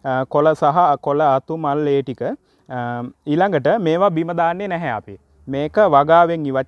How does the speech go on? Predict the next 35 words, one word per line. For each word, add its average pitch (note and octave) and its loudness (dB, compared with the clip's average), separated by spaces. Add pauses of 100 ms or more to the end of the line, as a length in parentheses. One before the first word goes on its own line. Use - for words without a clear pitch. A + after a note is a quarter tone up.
කරලා F3+ -2
පුළුස්සල G#3 -6
දැමීම D3+ -6
තමයි D#3 -8
සිද්ධ C3+ -10
කරන්නේ. A2+ -10 (640)
මොකද D3 2 (100)
මේ D#3+ 0
කොළයක් D#3+ 2
මැරිලා, D#3+ -2 (100)
අ, B2+ 0
බිමට D3+ -4
වැටිලා E3+ 0
තිබුණත් D#3+ -2
මේකෙනුත් D#3+ -6
පැතිරෙන්න E3 -6
පුළුවන් E3 -2
අනිත් D#3 -8
ගහකට, D3 -6
අ, C#3+ 0
මේ D#3 -2
දිලීරය. C#3 -2
ඒ B2 0
නිසා, F#3 0
අ, B2+ -6
කපන E3+ -2
හැම, E3+ -4
අ, B2+ -6
කප්පාදු D#3+ -2
කරන F3 -6
සෑ-, D#3 -6
සෑම D3+ -2
කොළයක්, D3+ -2 (200)
අ, C3+ -6
අත්තක් - -6